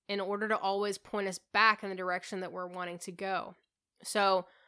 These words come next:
first thing I did after creating that podcast two weeks ago was I got the whiteboard out, wrote things out, put it in a prominent place where I could see it. I started writing,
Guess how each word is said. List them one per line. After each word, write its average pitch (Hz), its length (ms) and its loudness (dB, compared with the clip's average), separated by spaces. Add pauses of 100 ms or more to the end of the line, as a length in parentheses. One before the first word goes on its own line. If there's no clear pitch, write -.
(240)
first 247 260 4
thing 247 160 2
I 208 120 4
did 196 420 2 (100)
after 190 540 0
creating 196 400 -2
that 180 200 -6
podcast 190 680 0
two 190 120 -8
weeks 202 260 -6
ago 180 260 -2
was 165 380 -4 (140)
I 175 100 -10
got 165 260 -4
the 214 100 -6
whiteboard 175 460 -4
out, 165 300 -4 (920)
wrote 180 240 -2
things 190 240 -2
out, 175 300 0
put 190 120 0
it 180 100 0
in 151 100 -8
a 175 40 -12
prominent 190 480 -4
place 185 300 -4
where 190 80 -2
I 175 60 -4
could 180 160 -12
see 170 260 -6
it. - 160 -10 (600)
I 190 240 6
started 190 400 0
writing, 185 800 -2